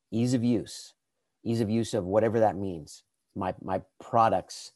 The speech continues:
ease of use of getting what I need if I'm commercial. Can I get my certificates in a timely way that, that lets me continue to do my job, even if, if, even if your customers aren't that organized? Are we there for them? It's accessibility,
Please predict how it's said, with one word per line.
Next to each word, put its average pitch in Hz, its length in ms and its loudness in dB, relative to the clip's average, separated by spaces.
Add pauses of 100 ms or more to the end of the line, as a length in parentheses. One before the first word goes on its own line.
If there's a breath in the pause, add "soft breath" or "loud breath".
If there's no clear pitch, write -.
(200)
ease 113 200 0
of 107 80 0
use 113 260 0
of 95 160 -2
getting 117 460 2 (300)
what 107 160 2
I 104 120 4
need 107 240 0
if 104 120 -2
I'm 95 140 -4
commercial. 101 520 -4 (100)
Can 104 100 -8
I 101 80 -4
get 113 240 0
my 123 140 -2
certificates 110 680 -6
in 98 100 -4
a 90 60 -8
timely 120 720 -2 (520)
way 113 340 4
that, 98 160 0 (100)
that 104 160 0
lets 120 360 0
me 117 100 0
continue 117 500 -4
to 107 100 -4
do 117 120 -2
my 104 180 -2
job, 104 360 0
even 120 160 -2
if, - 260 -8
if, 110 160 -8
even 139 220 0
if 113 80 -6
your 107 80 -4
customers 113 420 -6
aren't 107 200 -2
that 95 180 0
organized? 98 440 -2
Are 104 40 -2
we 127 140 2
there 107 200 4
for 98 140 -6
them? 85 180 -12 (1200)
It's - 120 -4
accessibility, 147 1200 2